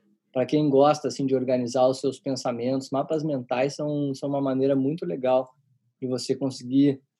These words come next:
estruturar isso, assim, porque quando a gente fala de comunicação, né, Lucas, uma das coisas mais difíceis e complexas que a gente entende é essa organização dos pensamentos. Eles normalmente vêm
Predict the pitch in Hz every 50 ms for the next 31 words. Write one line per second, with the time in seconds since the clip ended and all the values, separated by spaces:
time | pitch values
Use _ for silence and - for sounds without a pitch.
0 | _ _ _ _ - - - 143 131 131 - - 160 151 - 185 160 151 151 160
1 | 156 139 139 147 139 - 123 113 - - 120 117 - 135 131 - 143 135 131 131
2 | 127 127 127 123 120 120 - _ _ _ _ _ _ _ - 143 151 180 175 -
3 | - 165 156 175 185 170 175 - 190 175 180 180 180 180 170 151 147 - - 143
4 | 151 180 185 170 156 156 165 156 147 147 123 117 131 143 156 151 156 147 - -
5 | 160 160 151 143 131 139 127 131 156 180 175 175 170 - - 175 170 - 175 156
6 | 131 127 135 - 147 139 135 - 131 135 143 143 - 139 - - 131 120 123 120
7 | 120 - 135 117 - 117 117 127 160 190 175 131 107 - _ _ _ _ _ _
8 | _ - 120 123 139 143 151 143 - 185 170 165 151 165 165 170 170 202 214 180
9 | - 185 185 190 185 165 - - 180 165 151 - 151 135 127 135 160 185 196 180
10 | - 143 131 123 120 131 135 131 135 139 131 131 135 139 139 - - 127 135 147
11 | 147 143